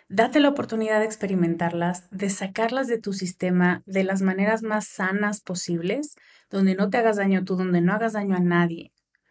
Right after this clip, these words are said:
Pero sacarlas. ¿Qué pasa si gritas? ¿Qué pasa si pataleas? ¿Qué pasa si avientas peluches contra la pared? Nada, no pasa nada.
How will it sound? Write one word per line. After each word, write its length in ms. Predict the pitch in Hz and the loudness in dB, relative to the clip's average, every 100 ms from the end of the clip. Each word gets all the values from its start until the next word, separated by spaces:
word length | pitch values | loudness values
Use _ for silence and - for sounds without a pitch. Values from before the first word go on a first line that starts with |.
| _ _ _ _ _ _ _ | _ _ _ _ _ _ _
Pero 160 | - 190 | -2 0
sacarlas. 880 | 190 190 214 247 254 165 98 - - _ _ _ _ _ _ | 0 -2 -4 0 0 -2 -6 -14 -18 _ _ _ _ _ _
¿Qué 120 | - 240 | -6 -2
pasa 260 | 254 254 | -2 -2
si 160 | 269 233 | -2 -2
gritas? 400 | 220 233 - 196 | -4 -4 -6 -4
¿Qué 140 | 196 | -4
pasa 260 | 196 214 220 | -2 -2 0
si 120 | 233 | -4
pataleas? 680 | 190 214 214 214 233 208 180 | -4 -2 0 2 2 2 -2
¿Qué 140 | 175 | -6
pasa 260 | 175 180 190 | -2 -2 0
si 140 | 190 | 0
avientas 580 | 170 175 175 175 190 190 - - _ | 0 2 2 2 0 -2 -12 -20 _
peluches 480 | - 190 190 190 196 | -2 2 2 2 -2
contra 300 | - 196 190 | -2 -2 0
la 140 | 185 185 | -2 0
pared? 320 | 196 226 233 - _ _ _ _ 262 | 0 0 0 -8 _ _ _ _ -2
Nada, 420 | 254 196 196 196 _ _ _ _ _ _ _ | 0 0 -2 -6 _ _ _ _ _ _ _
no 160 | 214 | -6
pasa 240 | 208 226 247 | -4 -4 -4
nada. 400 | 214 160 151 | -2 -2 -4